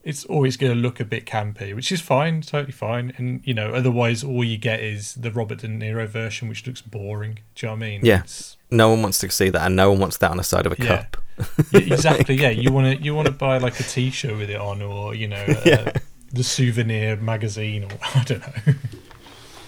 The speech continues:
Speaker 1: You know.
Speaker 2: There's a reason these thirties versions have lasted, and it's because, like, they,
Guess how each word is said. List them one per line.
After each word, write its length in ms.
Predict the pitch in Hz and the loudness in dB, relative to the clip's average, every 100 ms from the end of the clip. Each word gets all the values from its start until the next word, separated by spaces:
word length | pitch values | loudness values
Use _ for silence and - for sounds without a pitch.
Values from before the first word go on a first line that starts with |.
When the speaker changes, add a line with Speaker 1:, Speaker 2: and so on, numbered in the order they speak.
| 120 110 - - - - - - - | -14 -14 -16 -20 -18 -18 -18 -20 -12
Speaker 1:
You 100 | 120 | -8
know. 120 | 95 110 | -2 4
Speaker 2:
There's 180 | 123 | 6
a 60 | 151 | 6
reason 460 | 156 180 165 127 - | 6 4 4 2 4
these 320 | 120 120 113 | 6 8 4
thirties 420 | - 110 107 104 95 | 6 8 8 6 4
versions 480 | 92 80 - 92 | 4 4 0 -2
have 120 | 87 90 | 0 4
lasted, 480 | 87 92 - 80 | 4 2 -2 -4
and 80 | 78 | -4
it's 80 | 87 | -4
because, 480 | 104 - 107 101 - | -4 -2 -2 0 0
like, 320 | 80 - - | 0 -2 0
they, 200 | 92 90 | 2 2